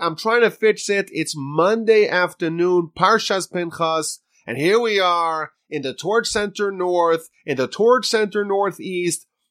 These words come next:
and we are recording this week's Parsha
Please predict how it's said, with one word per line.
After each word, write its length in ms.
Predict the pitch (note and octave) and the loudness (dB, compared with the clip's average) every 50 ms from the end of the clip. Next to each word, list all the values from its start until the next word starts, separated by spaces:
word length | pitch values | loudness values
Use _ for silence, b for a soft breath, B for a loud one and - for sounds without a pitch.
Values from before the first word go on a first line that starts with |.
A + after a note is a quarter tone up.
| _ - C3+ | _ -12 -8
and 120 | B2+ A#2+ | -6 0
we 200 | B2+ D#3+ G3+ G3+ | 2 2 2 4
are 80 | F#3 E3 | 2 2
recording 500 | D3 - - E3 E3 D3 C#3+ C#3+ C#3+ B2 G2+ | 0 0 2 0 0 2 0 -4 -6 -6 -4
this 240 | B2+ C3 - - B2+ | -4 -4 -4 -4 -4
week's 420 | C3 B2+ B2 A2+ - - - - _ _ _ _ _ - | -4 -4 -4 -4 -4 -8 -10 -10 _ _ _ _ _ -6
Parsha 560 | - C#3 B2+ B2 - - - A#2 A2 G#2+ - | -2 0 0 0 0 0 0 0 0 0 -2